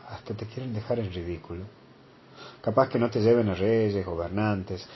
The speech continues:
pero sí que te etiqueten o que te hagan incluso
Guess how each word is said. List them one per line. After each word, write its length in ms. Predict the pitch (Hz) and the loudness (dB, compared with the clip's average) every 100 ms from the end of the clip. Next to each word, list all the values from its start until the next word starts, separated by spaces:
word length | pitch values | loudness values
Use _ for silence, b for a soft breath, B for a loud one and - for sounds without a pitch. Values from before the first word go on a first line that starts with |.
| B - | B 0
pero 120 | 156 | 2
sí 160 | 156 202 | 4 2
que 160 | - 156 | 2 4
te 160 | 117 | 4
etiqueten 840 | 110 123 - 190 165 - 113 107 110 - - - - | 4 -2 2 6 6 4 0 0 -4 -12 -20 -20 -12
o 120 | 98 | -12
que 140 | 90 92 | -8 -6
te 120 | 101 | -2
hagan 200 | 104 98 | -2 -2
incluso 680 | 92 - 117 - 98 90 | -4 -6 -6 -4 -4 -4